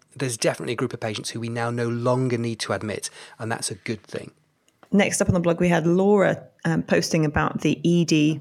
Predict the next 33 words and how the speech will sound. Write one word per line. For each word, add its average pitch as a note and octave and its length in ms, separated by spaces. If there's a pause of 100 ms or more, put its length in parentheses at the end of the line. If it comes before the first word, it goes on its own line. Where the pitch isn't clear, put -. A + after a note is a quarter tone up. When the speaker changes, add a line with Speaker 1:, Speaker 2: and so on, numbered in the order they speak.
Speaker 2:
Wellness D#3 360
Spa. - 580
So E3 340 (320)
the E3+ 120
background F3 400
to - 80
this G3+ 160
post D#3+ 340
is A#2 200
that - 280
this E3+ 220
is D3+ 120
an, D3 300 (160)
a, - 160 (220)
a - 180 (180)
group A3 360
of E3+ 100
interventions C#3+ 720
that's C#3+ 180
been C#3+ 180
initiated C3+ 640
in B2+ 320
Manchester C#3+ 640 (640)
around D#3 640 (140)
clinician D#3 480
wellness. D#3+ 420
And - 60
I F3 60
think - 160
this C4 100
is A3+ 160
really F#3+ 340 (200)
the, E3+ 120